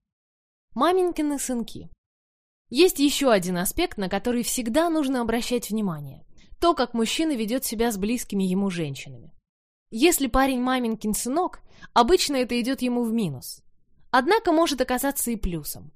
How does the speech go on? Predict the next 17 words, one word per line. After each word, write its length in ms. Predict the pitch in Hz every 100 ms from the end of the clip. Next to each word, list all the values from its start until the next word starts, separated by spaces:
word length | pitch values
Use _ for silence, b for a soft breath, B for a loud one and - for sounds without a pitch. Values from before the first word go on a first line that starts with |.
| _
Всё 160 | - 247
зависит 480 | 220 214 240 202 190
от 140 | 180
того, 280 | 196 233 302
какой 460 | 269 247 262 262
он 100 | 202
маменькин 460 | 185 196 196 196 180
сынок. 480 | 175 202 156 - - _ _ - _ -
Он 180 | - 254
любит 260 | 262 269 262
свою 280 | 233 254 262
мать 280 | 277 294 -
и 60 |
помогает 640 | 226 262 277 269 330 330 -
ей? 300 | 156 110 - b b b
Или 220 | - 320 339
он 260 | 349 330